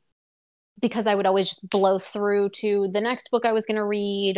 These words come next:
or book five or whatever. I still loved it. It's more broken than I ever remembered, but my big overall takeaway thoughts are this was still very fun,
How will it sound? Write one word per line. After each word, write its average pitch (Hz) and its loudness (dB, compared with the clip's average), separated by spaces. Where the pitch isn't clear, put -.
or 185 -2
book 196 -2
five 247 2
or 180 0
whatever. 226 2
I 285 -4
still 359 -2
loved 320 0
it. - -4
It's 262 2
more 240 4
broken 277 4
than 277 -2
I 262 0
ever 262 0
remembered, 220 -4
but 175 0
my 226 4
big 262 0
overall 247 4
takeaway 226 0
thoughts 202 -2
are 185 0
this 277 4
was 277 0
still 247 2
very 196 -4
fun, 240 -4